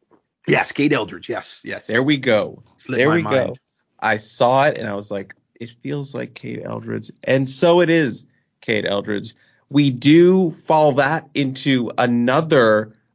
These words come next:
Speaker 2: update from a Maryland prospect. You talked about Abina Onwuka. We talked about Jalen Harvey. Talked about Darian Mayo. We have another one to talk about from my hometown, Laurel, Maryland, four-star linebacker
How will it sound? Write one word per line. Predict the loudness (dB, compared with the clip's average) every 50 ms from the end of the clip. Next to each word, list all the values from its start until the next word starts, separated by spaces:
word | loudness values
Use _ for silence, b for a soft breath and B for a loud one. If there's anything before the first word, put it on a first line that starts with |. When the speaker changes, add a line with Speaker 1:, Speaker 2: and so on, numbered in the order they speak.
| _ -2
Speaker 2:
update | 0 0 -2 -2 _ -2 0 0 0 0
from | -2 -4 -6 -4 0
a | 0 0 0 0 0 -4 -6 -8 -10
Maryland | -12 -10 -6 -2 -2 0 0 0 -2 -2 -4 -8 -8
prospect. | -4 -2 -2 -2 -2 -4 -6 -8 -8 -8 -8 -10
You | -18
talked | -14 -10 -10 -10 -10 -10
about | -10 -8 -6 -4 -4 -4 -4 -8 _ _ _ _ _ _ _ -12
Abina | -6 -4 -2 -2
Onwuka. | -2 -2 -4 -4 -4 -6 -4 0 0 0 0 0
We | -2
talked | -6 -6 -8 -8 -8
about | -10 -8 -6 -4 -4 -4 -4 -6 -10 _ _ _ _ _ _ -2
Jalen | 0 2 2 2 0
Harvey. | 0 0 2 2 2 0 -2 -4 -4 -4 -4 -6 -8 -14 _ _ _
Talked | -10 -8 -8 -6
about | -6 -6 -6 -6
Darian | -2 0 2 2 2 2 0 0
Mayo. | 0 0 2 4 4 4 2 0
We | -2 -4 -4
have | -2 -2
another | -2 -2 -2 0 0 0 0 0
one | 0 0 -2 -4
to | -4
talk | -4 -4 -2 -2 -2 -2
about | -2 -2 0 -2 -2
from | -4 -4 0 0 2 0 0 -4 -8 -14 _ _ _
my | -12 -6 -2 -2 0 0 0 -2
hometown, | -2 -4 -4 -6 -8 -8 -8 -8 -6 -4
Laurel, | -4 -2 -2 -2 -2
Maryland, | 0 0 0 0 0 -2 -4 -6 -6
four-star | -6 -6 -6 -6 -6 -4 -4
linebacker | -2 -2 -2 -2 -4 -4 -6 -6 -6 -8 -8 -8